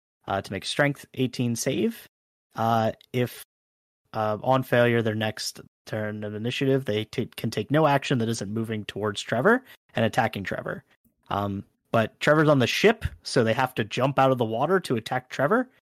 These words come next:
which is probably means that they have to roll, like, some kind of weird acrobatics dex thing to actually hit Trevor, because they can't actually bite Trevor and they won't bite the ship.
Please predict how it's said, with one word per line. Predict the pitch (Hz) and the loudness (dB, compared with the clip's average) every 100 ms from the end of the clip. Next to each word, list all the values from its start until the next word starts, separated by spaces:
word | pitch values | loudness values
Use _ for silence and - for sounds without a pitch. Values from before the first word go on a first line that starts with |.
| _ | _
which | - - | -6 -6
is | 113 | -2
probably | 156 156 156 147 143 | 2 4 2 2 4
means | 139 139 131 | 4 2 0
that | 120 | 0
they | 120 | 0
have | 127 - | 0 0
to | |
roll, | 120 127 123 | 2 4 4
like, | 117 113 | 0 -2
some | 131 117 | -4 -2
kind | 127 123 | 0 0
of | 110 | -2
weird | 117 123 120 117 _ _ _ _ _ - | -2 -2 -2 -6 _ _ _ _ _ -6
acrobatics | 120 127 110 120 120 - | -2 -2 0 0 0 -4
dex | - 120 - - | -4 -2 -4 0
thing | 156 151 160 | 2 2 0
to | 123 | -4
actually | 117 - 110 | -4 -6 -4
hit | 143 - | -6 -2
Trevor, | 208 202 269 269 | 0 2 0 -2
because | - 123 113 - | -6 -4 -6 -6
they | 117 | -10
can't | - 131 104 | -4 -4 -4
actually | 117 - 117 | -10 -6 -6
bite | 117 113 | -6 -6
Trevor | - 120 117 | -4 -2 -4
and | 113 | -4
they | 110 | -6
won't | 107 | -8
bite | 107 107 | -10 -14
the | - | -12
ship. | - | -14